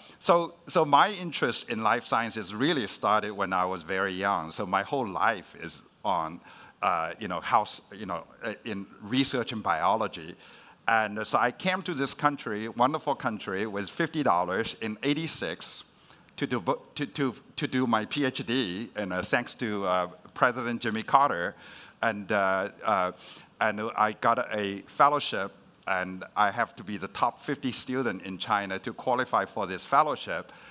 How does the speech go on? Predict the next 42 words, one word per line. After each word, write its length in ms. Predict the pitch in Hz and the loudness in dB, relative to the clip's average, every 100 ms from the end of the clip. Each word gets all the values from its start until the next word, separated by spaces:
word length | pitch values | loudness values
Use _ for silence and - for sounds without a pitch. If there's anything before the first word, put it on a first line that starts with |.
| - - | -20 0
So 100 | 104 | 2
I 80 | |
went 260 | 101 117 120 | 2 0 -2
to 260 | 123 110 - | -4 -4 -4
Baylor 400 | - 113 131 117 113 | -2 0 4 2 2
College 360 | 135 131 113 | 0 0 0
of 80 | 107 | 0
Medicine 560 | 101 120 - 104 90 95 | 2 0 -2 -6 -6 -6
and 380 | 95 90 90 87 - | -2 -2 -2 -10 -10
studied 440 | - 123 113 104 | -2 0 0 -4
molecular 460 | 98 90 117 139 113 | -8 -4 -4 -2 0
biology. 640 | 90 80 107 120 101 82 87 | 2 4 2 0 -6 -12 -6
Actually, 280 | 113 - 90 | -6 -6 -10
the 40 | |
first 360 | 98 147 139 - | -6 -2 -2 -4
gene 180 | 101 104 | -8 -4
I 200 | 95 92 | -2 -2
ever 180 | 104 107 | -2 -4
cloned 440 | - 151 151 98 | -2 0 0 -2
is 140 | 92 90 | -6 -6
a 80 | |
gene 220 | 85 101 98 | -6 -8 -6
called 240 | 107 95 | -6 -6
P 180 | - 104 | -6 -6
S 220 | 95 - | -4 -2
A. 240 | 123 87 82 _ _ _ | -2 -4 -16 _ _ _
Uh, 240 | 98 90 87 - - - - - | 0 0 -2 -10 -18 -16 -18 -2
and 160 | 110 98 | 0 2
I 300 | 87 95 - - | 0 0 -8 -2
then 300 | 117 123 131 | 0 0 0
went 220 | 110 110 | -2 -2
to 80 | 120 | -4
Mayo 240 | 107 117 | 0 0
Clinic, 520 | 120 - 139 147 143 - - - - | 0 -2 0 2 0 -4 -16 -8 -2
uh, 200 | 98 92 | 0 0
because 280 | 85 113 | -2 -2
my 180 | 95 101 | 2 2
whole 240 | 104 139 131 | 2 -4 -2
life's 580 | 101 101 127 139 - - | 2 4 4 2 -8 -4
interest 440 | 131 - 110 - | -2 -2 -4 -6
is 200 | 104 90 | -8 -8
in 340 | 95 107 101 | -4 -4 -4